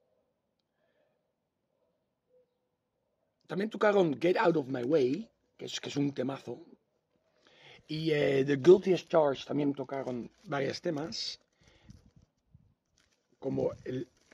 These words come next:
Outlaw. Os enseño así un poquito por encima los discos que te-, los, los cuatro discos que tienen de momento,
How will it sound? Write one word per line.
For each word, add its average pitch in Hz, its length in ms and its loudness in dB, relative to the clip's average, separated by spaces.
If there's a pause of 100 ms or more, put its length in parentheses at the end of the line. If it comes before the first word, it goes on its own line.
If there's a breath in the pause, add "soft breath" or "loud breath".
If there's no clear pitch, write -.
(280)
Outlaw. 196 560 8 (1200)
Os - 80 -10
enseño 220 260 -2
así 185 140 2
un 180 60 4
poquito 165 500 2 (140)
por 151 120 -6
encima 156 320 0
los 131 120 2
discos 147 280 -4
que 143 100 -6
te-, - 400 -14
los, 135 180 -8
los 135 120 -4
cuatro 170 260 2
discos - 300 0
que 143 80 -8
tienen 151 220 -4
de 143 80 0
momento, 165 520 2